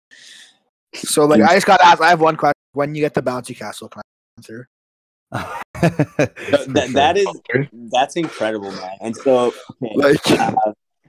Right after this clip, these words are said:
Speaker 3: I saw your profile picture as well. I just wanted to touch on that real quick. That looks like it was, like, <laughs> professionally taken.
Speaker 2: Yeah, so I got tagged in a lot of pictures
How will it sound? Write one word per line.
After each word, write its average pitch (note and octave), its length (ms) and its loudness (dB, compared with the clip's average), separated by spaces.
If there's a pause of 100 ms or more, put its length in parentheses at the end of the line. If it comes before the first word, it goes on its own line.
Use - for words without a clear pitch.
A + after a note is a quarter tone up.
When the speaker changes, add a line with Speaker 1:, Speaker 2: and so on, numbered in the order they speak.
(300)
Speaker 3:
I C3 100 0
saw D3 260 2
your G3 160 -2
profile B2+ 480 -2
picture G#2 360 -8
as F#2+ 100 -10
well. G2 400 -6
I G#2+ 100 -12
just A2 140 -14
wanted A#2+ 180 -10
to - 60 -20
touch A2 180 -4
on G#2+ 120 -4
that F#2+ 180 -4
real F2+ 160 -14
quick. F#2 300 -8 (560)
That C#3 200 2
looks G3+ 200 0
like G3 180 -2
it F3 60 2
was, C3 160 -2
like, A#2+ 180 -2
<laughs> - 0 -
professionally A#2+ 720 -4
taken. A2 300 -4
Speaker 2:
Yeah, C#3+ 320 4
so B2+ 580 -2 (300)
I B2+ 140 2
got D3 320 0
tagged A#2 500 -6 (240)
in G#2+ 100 -12
a G2 80 -8
lot G#2+ 480 0
of A2 160 -4
pictures G2 640 -10